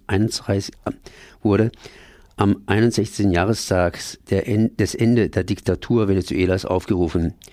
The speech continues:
Neunzehnhundertachtundfünfzig wurde der militärische Diktator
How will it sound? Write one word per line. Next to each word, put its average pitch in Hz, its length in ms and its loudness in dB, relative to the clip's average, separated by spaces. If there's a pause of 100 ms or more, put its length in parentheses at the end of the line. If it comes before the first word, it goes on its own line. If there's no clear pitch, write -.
(280)
Neunzehnhundertachtundfünfzig 101 1700 -2
wurde 98 400 0
der 90 200 0
militärische 95 640 0
Diktator 95 560 0